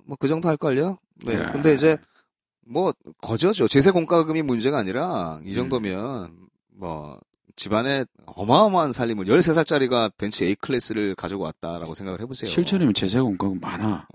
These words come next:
Speaker 1: 뭐 많겠죠.
Speaker 2: 네,
Speaker 1: 뭐 한
Speaker 2: 굉장히
Speaker 1: 삼천만 원,
Speaker 2: 많아요.
Speaker 1: 삼천만 원 되나요?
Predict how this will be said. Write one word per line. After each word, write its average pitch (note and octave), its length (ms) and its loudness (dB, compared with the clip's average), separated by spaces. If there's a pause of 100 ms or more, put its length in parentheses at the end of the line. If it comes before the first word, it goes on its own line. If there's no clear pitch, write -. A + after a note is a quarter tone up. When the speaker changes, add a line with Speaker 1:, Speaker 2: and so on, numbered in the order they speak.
(140)
Speaker 1:
뭐 B2+ 180 -8
많겠죠. A#2 680 4
Speaker 2:
네, F#2 100 4
Speaker 1:
뭐 A2 80 0
한 A#2 80 2
Speaker 2:
굉장히 A#2+ 140 8
Speaker 1:
삼천만 C#3 120 10
원, E3+ 100 8
Speaker 2:
많아요. C#3 100 2
Speaker 1:
삼천만 F#3 300 0
원 D#3+ 60 -2
되나요? B2+ 400 -2